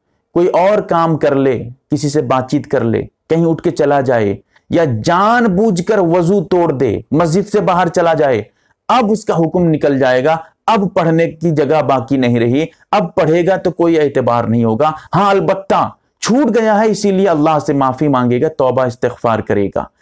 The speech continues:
लेकिन पढ़ना ख्याल रहे कि फ़ौरन पढ़ना है। किसी से बातचीत करें, जैसे सलाम फेरेंगे फ़र्ज नमाज का, फ़ौरन पढ़ना शुरू कर देंगे। अब मर्द अगर है, बुलंद आवाज़ से, बाज़ जगह देखा जाता है मर्द होने के बावजूद आहिस्ता से पढ़ते हैं, नहीं,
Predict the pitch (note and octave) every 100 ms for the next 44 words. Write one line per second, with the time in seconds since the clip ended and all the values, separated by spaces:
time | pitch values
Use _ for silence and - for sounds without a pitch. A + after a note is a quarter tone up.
0 | - - C3 F3 F3 D3+ C3+ D3+ F3+ -
1 | _ _ - C3+ D3 D3+ C3 E3+ G#3 -
2 | F#3+ G3+ G#3 F3 C#3+ C3 G#2+ G2+ - D3+
3 | D3 D3 C3 B2+ C#3+ B2+ B2+ B2 - -
4 | C3+ A3 G#3+ C#4 C4+ A3+ G#3+ G#3+ G3+ F#3
5 | F3+ F3+ E3 E3 D#3 C#3+ C#3 B2 G2 G#2+
6 | - _ - G#3+ G3 F3+ E3 C3+ C3+ B2+
7 | C3 A2+ - G#2 - G#2 E2 E2+ _ -
8 | - - F#3 G3 F#3 C3 F3+ G3 G#3 G3+
9 | D#3+ F#3 G3+ _ _ - A2 F#3+ G#3 F3
10 | D3+ C3+ A2+ - - - _ - - C#3
11 | A#2+ B2+ B2+ A#2 A#2 G#2+ A2 C3+ E3 C#3
12 | D3+ D3+ C3+ C#3+ C#3 B2 A#2+ A2 A2+ E3
13 | - _ - C#3 B2+ D#3+ C3+ - B2 G#2+
14 | - A2 G#2+ D3 A2